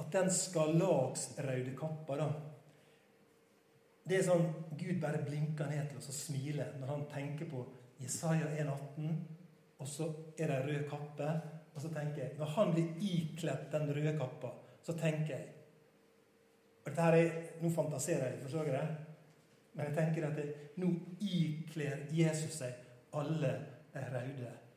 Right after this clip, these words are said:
syndene på en måte. Forstår dere? Og i den kappa der, så tenker jeg at hver ei synd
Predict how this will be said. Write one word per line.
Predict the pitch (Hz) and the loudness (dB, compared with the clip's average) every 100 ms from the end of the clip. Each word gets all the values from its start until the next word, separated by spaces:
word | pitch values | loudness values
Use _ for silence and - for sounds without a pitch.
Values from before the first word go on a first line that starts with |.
| - _ _ - | -20 _ _ -16
syndene | - 127 127 131 - | -8 -6 -4 -4 -6
på | |
en | - | -10
måte. | - - | -16 -10
Forstår | - 156 | -4 -2
dere? | 143 165 - - - - - _ _ - _ _ _ _ _ _ - - - | -2 -6 -10 -16 -20 -20 -20 _ _ -20 _ _ _ _ _ _ -20 -20 -18
Og | 165 214 | -8 -2
i | 202 | 2
den | 185 - | 2 2
kappa | 180 185 - 165 | 0 -4 2 4
der, | 147 117 - - - - - - - - - _ - - - _ _ _ _ _ - _ - | 4 2 -4 -10 -16 -20 -20 -20 -20 -20 -20 _ -20 -20 -20 _ _ _ _ _ -20 _ -18
så | 127 | -10
tenker | 147 151 147 | -4 -2 -2
jeg | 131 127 - - - - _ - | -4 -6 -10 -18 -20 -20 _ -14
at | 135 - 185 | -12 -10 -2
hver | 202 170 160 147 | 4 6 4 0
ei | 147 | -2
synd | - - 151 123 110 | -2 -4 -4 -4 -6